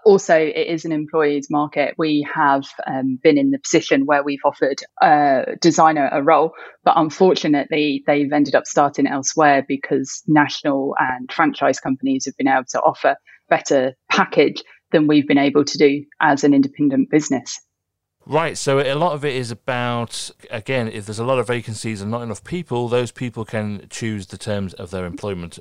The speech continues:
Speaker 2: much more than, than they normally would be able to do. So they can, you, you, you
Speaker 1: Definitely.
Speaker 2: physically, you can't afford to pay them the money that they're looking for.
Speaker 1: In some circumstances, yes, and, um, I think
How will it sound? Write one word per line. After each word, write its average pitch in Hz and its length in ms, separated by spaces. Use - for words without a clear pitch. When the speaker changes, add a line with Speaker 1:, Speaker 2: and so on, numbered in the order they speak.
Speaker 2:
much 104 380
more 95 240
than, 87 360
than 90 200
they 87 100
normally 90 320
would 90 140
be 92 100
able 87 220
to - 80
do. 95 180
So 110 140
they 113 100
can, 120 220
you, 104 80
you, 120 80
you 127 60
Speaker 1:
Definitely. 151 420
Speaker 2:
physically, 131 320
you 113 80
can't 127 260
afford 107 380
to 107 80
pay 110 220
them 98 160
the 95 60
money 101 220
that 92 160
they're 95 140
looking 98 260
for. - 240
Speaker 1:
In 202 180
some 214 220
circumstances, 156 920
yes, 160 360
and, 151 560
um, 143 280
I 160 80
think 147 300